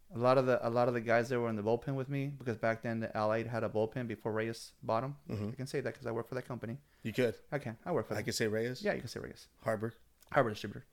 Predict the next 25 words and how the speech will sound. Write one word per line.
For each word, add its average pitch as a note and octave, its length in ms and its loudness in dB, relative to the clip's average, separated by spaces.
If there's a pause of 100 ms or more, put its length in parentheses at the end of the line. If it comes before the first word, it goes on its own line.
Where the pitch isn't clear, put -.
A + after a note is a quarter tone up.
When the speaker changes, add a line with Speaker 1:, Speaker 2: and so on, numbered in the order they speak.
Speaker 2:
That's G#2+ 160 -2
fine. G2+ 180 -4 (220)
Speaker 1:
Okay, A2 240 -6
that's C#3 140 -4
good. - 120 -12 (300)
Speaker 2:
That's - 260 -14 (420)
Speaker 1:
When B2 340 4 (240)
Speaker 2:
Testing. - 340 -2 (200)
Speaker 1:
<laughs> - 640 -10
this - 220 -10
guy, - 180 -8 (880)
when C#3 200 8
I C3+ 60 10
was B2+ 160 6
working C3+ 260 4
with, B2+ 220 0
uh, A#2 200 6
before B2 400 2 (120)
Reyes A#2+ 420 0
bought C3+ 280 4
them, A2 300 -2 (160)
they A2 100 -2
had A2+ 160 0
a - 20 2
bullpen, A2+ 520 0